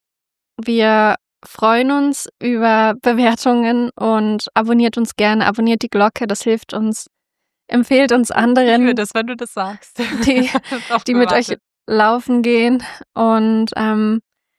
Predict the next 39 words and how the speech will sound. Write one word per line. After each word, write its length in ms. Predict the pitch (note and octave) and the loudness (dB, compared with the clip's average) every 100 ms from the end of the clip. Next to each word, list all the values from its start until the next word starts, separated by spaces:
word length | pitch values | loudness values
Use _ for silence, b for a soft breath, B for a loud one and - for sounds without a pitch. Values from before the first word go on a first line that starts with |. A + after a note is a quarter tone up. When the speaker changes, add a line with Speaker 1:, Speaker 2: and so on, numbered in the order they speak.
| _ _ | _ _
Speaker 1:
ja, 200 | A#3+ A#3+ | 0 2
schickt 240 | - B3 | 0 0
uns 140 | B3+ G#3 | 0 0
auch 140 | F3+ | -2
gern 220 | G#3 G#3 - | 0 0 0
eure 180 | A3+ | -2
Community-Fragen. 1000 | B3 B3+ B3+ C4 A#3 G3+ - G3+ G3 G#3 - _ | 0 0 2 2 0 -4 -2 -2 0 -4 -8 _
Wir 160 | G#3 G#3 | -2 -2
freuen 360 | - G#3 G#3+ | -2 -2 0
uns. 380 | B3 E4+ - - | 0 -2 -6 -12
Speaker 2:
Mhm. 200 | A#3 G3+ _ _ _ _ _ | -16 -20 _ _ _ _ _
Speaker 1:
Und 560 | A#3+ A#3 A3 A3+ - D#4+ - | 0 2 0 -2 -6 -14 -10
ich 160 | - | -2
hab 140 | G#3+ - | -2 0
eigentlich 500 | A#3 B3+ C4+ - - - | -2 -2 -4 -8 -14 -4
sonst 360 | B3 A#3 B3 A#3+ | 0 0 0 0
dem 180 | B3 | 2
jetzt, 380 | B3+ C4 - - _ _ _ _ | 0 -2 -8 -16 _ _ _ _
ja, 160 | B3 A#3 | 0 2
nichts 240 | A#3 - | 0 0
mehr 140 | B3+ B3 | 0 0
zu 120 | D#4+ | 2
sagen, 300 | D4 C#4+ C4+ | 2 2 2
Kimi. 340 | B3 A3+ A3+ - B B B B _ _ | 2 2 0 -2 B B B B _ _
Speaker 2:
Nichts 260 | A#3 C4 C4+ | -8 -4 -2
mehr 120 | C4 | -2
zu 120 | B3+ | 0
sagen, 320 | A#3+ A#3 F#3 | 0 0 -2
ich 140 | F3+ - | -4 0
auch 140 | G#3+ | 0
nicht. 320 | C#4 F#4+ - - _ - | 0 -2 -6 -14 _ -2
Nur 300 | A3+ A#3 A3+ | 0 2 0
so 120 | A3 | -4
viel, 540 | - A#3 A#3 A#3 A3+ - | -2 0 2 2 0 0
ähm, 800 | G3 G3 G3+ F#3+ F#3+ F#3 G3 A3+ - | 0 2 2 0 -2 -4 -6 -6 -4
eine 200 | G3 G3+ | -2 -2
schöne 240 | G#3 F#3 | -2 -2
Woche 240 | - - G3 | -6 -8 -8
dir. 340 | G#3+ C4+ F#4 | -2 0 0